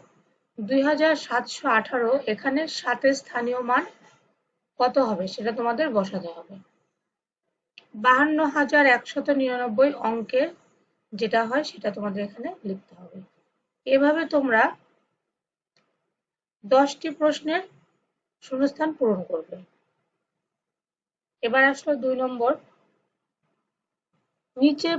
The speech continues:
প্রশ্নগুলোর সংক্ষেপে উত্তর লেখো। ক, একশো পাঁচ যোগ তেতাল্লিশ সমান প্রশ্ন চিহ্ন, অর্থাৎ এই উত্তরে কি বসবে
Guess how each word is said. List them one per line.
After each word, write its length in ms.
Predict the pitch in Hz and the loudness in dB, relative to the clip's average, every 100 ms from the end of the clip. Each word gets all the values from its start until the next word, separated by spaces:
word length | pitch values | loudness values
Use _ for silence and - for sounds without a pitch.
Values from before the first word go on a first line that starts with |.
| - | 0
প্রশ্নগুলোর 680 | 294 294 320 320 320 330 330 - | -2 -2 -2 -2 0 -2 -2 -4
সংক্ষেপে 480 | 247 262 285 285 320 277 | -2 -2 -6 -6 -2 -2
উত্তর 280 | - 294 269 214 | -2 -2 0 0
লেখো। 280 | - - 175 _ _ _ _ _ _ _ _ 254 | -2 -8 -18 _ _ _ _ _ _ _ _ 0
ক, 20 | 226 226 294 _ _ - | 2 0 -2 _ _ -4
একশো 340 | 247 - 294 277 - | -4 -2 -2 -2 2
পাঁচ 300 | 233 240 269 - 190 226 | 4 4 2 -8 -6 0
যোগ 200 | 220 285 - _ - | 0 0 -4 _ -6
তেতাল্লিশ 560 | 208 214 214 214 269 - | -4 -2 0 0 -4 -6
সমান 320 | 214 202 240 330 _ _ _ _ _ 294 | -4 -2 -4 -6 _ _ _ _ _ -2
প্রশ্ন 240 | 302 311 294 | -2 -2 -6
চিহ্ন, 280 | - 190 175 185 _ _ | -4 -4 -4 -12 _ _
অর্থাৎ 280 | 214 214 285 - | -16 -6 -6 -6
এই 160 | - 254 262 | -6 -4 -6
উত্তরে 360 | 220 - 302 311 302 | -8 -2 -2 0 -2
কি 80 | 294 | 0
বসবে 380 | 262 208 208 | 2 0 0